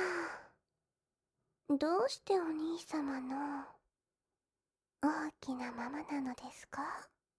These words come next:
私の敷居を満たすくらいお射精されたのに、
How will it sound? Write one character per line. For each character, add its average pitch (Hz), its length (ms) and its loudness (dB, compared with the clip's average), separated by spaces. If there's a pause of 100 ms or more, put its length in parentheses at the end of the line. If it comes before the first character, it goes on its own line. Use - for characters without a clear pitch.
(1600)
私 262 640 6
の 330 120 2
敷 - 440 0
居 359 80 0
を 349 60 -6
満 320 180 4
た 370 140 4
す - 120 -16
く 466 200 4
ら 359 120 8
い 320 140 8
お 294 80 6
射 339 200 4
精 339 280 2
さ 294 200 -2
れ 302 140 -2
た 330 180 0
の 320 200 4
に、 339 420 2